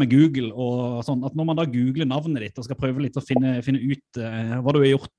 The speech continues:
gjort i livet, så er det to ting som da dukker opp veldig fort, og det er en Biltema-reklame, hvor du løper rundt og leker med veldig mange spennende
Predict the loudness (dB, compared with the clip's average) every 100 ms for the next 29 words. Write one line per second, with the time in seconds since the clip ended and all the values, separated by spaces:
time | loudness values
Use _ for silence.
0 | -2 -2 -2 -2 -2 -2 -4 -4 -4 -8
1 | -8 -8 -4 0 0 0 -2 -2 -2 -6
2 | -6 -8 -6 -6 -6 -8 -4 -4 -2 -2
3 | -2 -2 -2 -2 -2 -2 -2 -2 -4 -8
4 | -10 -6 -4 0 2 2 0 -4 -2 -4
5 | -4 -6 -6 -6 -4 -4 -4 -8 _ -4
6 | 0 0 0 0 0 -2 -4 -6 -4 -2
7 | -2 -2 -6